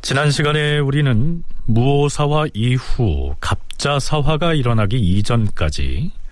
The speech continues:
국왕인 연산군과 대간의 관계, 그리고 연산군과 훈구 대신의 관계가 어떻게 변해왔는지를 살펴봤는데요. 무오사화로 인해서 한때 위축됐던 대간이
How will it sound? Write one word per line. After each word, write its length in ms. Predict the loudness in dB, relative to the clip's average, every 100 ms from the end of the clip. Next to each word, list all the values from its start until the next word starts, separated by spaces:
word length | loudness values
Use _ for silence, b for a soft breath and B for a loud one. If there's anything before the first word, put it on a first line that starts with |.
| B B B
국왕인 500 | -2 0 2 2 2
연산군과 720 | 2 2 2 0 0 0 0
대간의 500 | -2 0 0 0 0
관계, 400 | 0 -2 -2 0 2 2 0
그리고 400 | 0 0 0 0 B B B B
연산군과 880 | 0 2 2 2 2 2 2 2 2
훈구 580 | 2 4 4 4 2 2
대신의 400 | 0 0 -2 -4
관계가 500 | -2 -2 0 -2 -2
어떻게 400 | 0 2 2 -2
변해왔는지를 1000 | 0 0 2 2 0 0 -2 -2 -2 -2 -4 b b b b
살펴봤는데요. 1000 | -6 -4 -2 0 0 0 0 0 0 0 -4 B B B B B B B B B
무오사화로 800 | 2 2 2 0 0 0 0 0
인해서 260 | 0 0
한때 220 | 0 0 0
위축됐던 680 | 0 -2 -2 0 0 2 2
대간이 640 | 2 2 2 2 0 -2